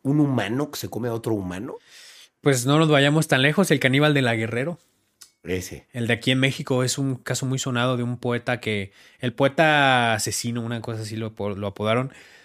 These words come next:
Speaker 2: donde asesinó a su, a su novia y se la comió. O sea, había,
Speaker 1: Mierda.
Speaker 2: cuando lo catearon en su casa,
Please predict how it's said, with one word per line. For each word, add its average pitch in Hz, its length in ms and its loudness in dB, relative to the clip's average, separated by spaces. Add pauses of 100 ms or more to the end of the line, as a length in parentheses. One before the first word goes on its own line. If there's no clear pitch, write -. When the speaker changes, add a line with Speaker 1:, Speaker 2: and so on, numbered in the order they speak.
(220)
Speaker 2:
donde 123 880 4 (440)
asesinó 120 480 0
a 127 60 2
su, 117 720 0 (160)
a 110 100 -6
su 101 720 -6
novia 160 380 -2 (800)
y 127 100 -6
se 113 140 0
la 101 180 -4
comió. 107 460 -6
O 117 100 -6
sea, 127 180 2
había, 135 380 4
Speaker 1:
Mierda. 113 160 -2
Speaker 2:
cuando 139 200 4
lo 131 120 2
catearon 160 580 2
en 151 60 0
su 131 100 -4
casa, 196 400 -2